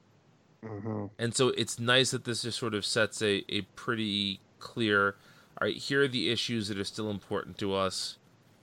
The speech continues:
Speaker 2: Here are the things you're gonna be enjoying,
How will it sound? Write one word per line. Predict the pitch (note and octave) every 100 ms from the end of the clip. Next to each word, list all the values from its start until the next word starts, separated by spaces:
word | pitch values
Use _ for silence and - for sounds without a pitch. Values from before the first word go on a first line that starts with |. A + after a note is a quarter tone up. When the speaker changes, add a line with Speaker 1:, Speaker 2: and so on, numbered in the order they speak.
| _
Speaker 2:
Here | - A#2 A#2+
are |
the | A#2
things | A2 A#2 A2 G2
you're | G#2
gonna | G#2 G2+
be | F#2+ G2+
enjoying, | G2 F2+ G#2 G2+ G2+ G2 G2